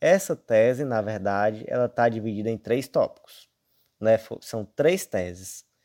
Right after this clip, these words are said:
Tese um. As unidades federativas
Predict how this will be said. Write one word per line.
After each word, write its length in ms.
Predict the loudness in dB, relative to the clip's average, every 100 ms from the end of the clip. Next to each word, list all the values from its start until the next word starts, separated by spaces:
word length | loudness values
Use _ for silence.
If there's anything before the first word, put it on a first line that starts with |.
| _ _ _ _
Tese 520 | 6 6 6 0 -8 -8
um. 260 | -6 -6 -6 -16 _ _ _ _ _ _ _ _
As 200 | 2 2
unidades 540 | 2 2 6 6 4
federativas 1040 | -2 0 2 2 0 -6 -10 -8 -10 -12